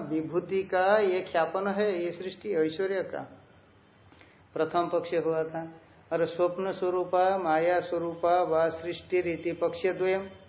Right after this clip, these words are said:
आगे दो आया था, स्वप्न माया। तो स्वप्न पक्ष अथवा माया पक्ष सृष्टि रीति पक्ष द्वयम, अथवा ईश्वर से सत्य संकल्प से सृष्टि रीति पक्षांतरम, वाम पार्श्व में कहा था, इच्छा मात्रम प्रभो सृष्टि।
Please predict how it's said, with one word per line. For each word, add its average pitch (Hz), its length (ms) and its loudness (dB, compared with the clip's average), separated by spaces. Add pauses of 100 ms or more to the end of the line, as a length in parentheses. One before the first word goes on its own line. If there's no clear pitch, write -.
(200)
आगे 170 220 2
दो 185 220 0
आया 185 200 4
था, 196 180 2
स्वप्न 185 400 -2
माया। 180 280 6 (2000)
तो 165 140 4
स्वप्न 175 460 0
पक्ष 185 260 0
अथवा 196 520 2
माया 165 320 4
पक्ष 175 280 0 (100)
सृष्टि 180 400 0
रीति 180 260 0
पक्ष 165 320 -2
द्वयम, 175 420 -2 (880)
अथवा 170 360 4 (960)
ईश्वर 208 480 4
से 214 320 4
सत्य 190 380 0
संकल्प 190 480 0 (120)
से 202 240 2
सृष्टि 180 420 0
रीति 190 260 4
पक्षांतरम, 196 840 0
वाम 170 280 4
पार्श्व 180 340 0
में 180 180 -4
कहा 185 260 2
था, 196 200 0
इच्छा 185 320 0
मात्रम 180 460 -2
प्रभो 175 360 2
सृष्टि। 180 400 -6